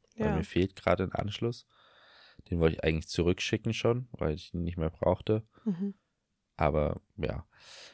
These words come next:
Speaker 1: das ist das eine. Das andere ist, dass ich so denke, „Oh, dann müsste ich jetzt noch das Zimmer aufräumen und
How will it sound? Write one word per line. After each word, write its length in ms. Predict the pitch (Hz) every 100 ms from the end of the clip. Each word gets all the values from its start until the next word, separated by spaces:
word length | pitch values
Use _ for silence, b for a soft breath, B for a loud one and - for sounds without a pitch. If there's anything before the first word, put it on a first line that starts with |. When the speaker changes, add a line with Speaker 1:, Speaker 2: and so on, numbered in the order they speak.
| B B -
Speaker 1:
das 140 | 87
ist 60 | -
das 120 | 78
eine. 400 | - 80 92 95
Das 160 | 87 -
andere 380 | - 90 85 82
ist, 260 | 85 -
dass 140 | 82 -
ich 100 | -
so 120 | 82
denke, 340 | 80 76 71
„Oh, 240 | - 78 80
dann 200 | 76 76
müsste 220 | 80 -
ich 100 | -
jetzt 120 | -
noch 120 | 73 82
das 180 | 82 -
Zimmer 340 | 98 95 80
aufräumen 1000 | 67 76 - - 78 78 78 78 76 80
und 500 | - 76 73 -